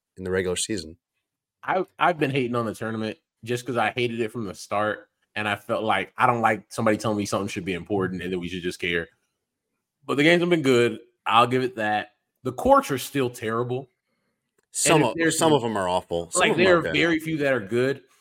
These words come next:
Speaker 2: And I think if the visual quality is what you're going, like, if the product is what you're going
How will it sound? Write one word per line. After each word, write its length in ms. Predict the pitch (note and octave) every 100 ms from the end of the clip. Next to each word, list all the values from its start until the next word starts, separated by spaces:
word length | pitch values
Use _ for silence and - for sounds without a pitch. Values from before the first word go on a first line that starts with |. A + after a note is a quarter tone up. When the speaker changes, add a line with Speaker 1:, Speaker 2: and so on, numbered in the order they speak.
| _ _ _ D#3
Speaker 2:
And 160 | E3
I 80 | D#3+
think 340 | D#3+ F3+ D#3+ -
if 200 | C#3 B2 A#2
the 240 | B2 G2+ E2+
visual 640 | C3+ D#3 E3+ E3 D#3+ -
quality 540 | D3 B2 C3 C#3 C#3 C3
is 120 | A2+
what 180 | G#2+ B2
you're 120 | B2+
going, 220 | G2 A#2 A#2+
like, 220 | A#2+ G#2+
if 140 | B2 -
the 60 |
product 520 | - - F3 D#3+ C#3+ A2
is 80 |
what 160 | A2 G#2+
you're 80 | G#2
going 200 | G#2